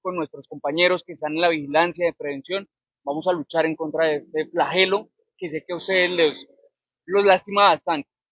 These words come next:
pero vamos a hacer todo ese esfuerzo para lograr recuperar las motocicletas.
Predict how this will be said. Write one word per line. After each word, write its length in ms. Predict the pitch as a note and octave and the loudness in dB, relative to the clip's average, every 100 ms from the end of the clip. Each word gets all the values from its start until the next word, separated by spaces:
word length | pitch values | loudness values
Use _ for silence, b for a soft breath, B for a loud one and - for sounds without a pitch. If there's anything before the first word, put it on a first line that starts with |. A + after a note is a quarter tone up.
| _ _ | _ _
pero 160 | D#3 D#3 | 0 0
vamos 220 | D#3+ F3 | -2 -6
a 60 | |
hacer 200 | E3+ D3 - | -8 -10 -4
todo 140 | G3 | -2
ese 180 | F#3+ F3+ | -2 -4
esfuerzo 460 | - G3 F3+ F#3 - _ _ | -8 -6 -6 -8 -20 _ _
para 200 | D#3 D3+ | -2 0
lograr 420 | C#3+ C#3 F3 F#3+ | 0 2 4 4
recuperar 440 | F#3+ - E3+ F3+ F#3+ | 2 -4 0 2 2
las 140 | G#3+ | 0
motocicletas. 760 | G#3+ G#3 F3 - G3 G3 A3 | -4 -6 -12 -10 -8 -4 -6